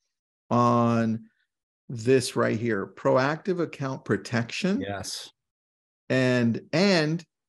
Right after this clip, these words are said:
Speaker 1: access to account support. We get that a lot. Uh, the cool thing is they've been,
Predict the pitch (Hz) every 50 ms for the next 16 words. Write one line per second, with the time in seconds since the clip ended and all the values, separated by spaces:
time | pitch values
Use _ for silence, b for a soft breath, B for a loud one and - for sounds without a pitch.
0 | _ _ - 113 135 160 180 - - - - 175 170 170 170 - - - _ -
1 | - 151 139 135 - - 120 - - - - 131 123 113 - - - 110 - -
2 | - - - - - - 127 127 117 101 78 - - - _ _ _ - 113 135
3 | 131 151 156 151 156 151 131 120 113 107 107 117 120 117 110 101 - - B B
4 | B B B B B B B B - 127 127 - 147 147 - 185 208 196 202 190
5 | 165 147 131 117 143 139 131 123 147 165 170 175 170 165